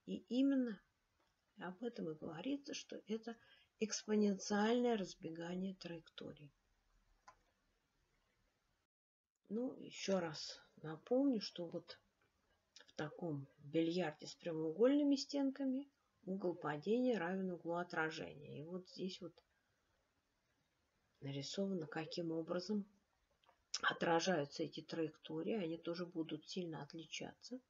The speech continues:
Но этот мы можем рассчитать.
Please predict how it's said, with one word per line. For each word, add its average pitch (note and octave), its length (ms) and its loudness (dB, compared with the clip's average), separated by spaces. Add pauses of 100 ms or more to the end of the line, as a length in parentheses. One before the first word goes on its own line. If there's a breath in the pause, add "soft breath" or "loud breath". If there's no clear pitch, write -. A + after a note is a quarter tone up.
(800)
Но G3+ 480 6 (540)
этот - 580 -4 (1300)
мы F#3+ 300 0
можем F3+ 440 0
рассчитать. G#3 640 -4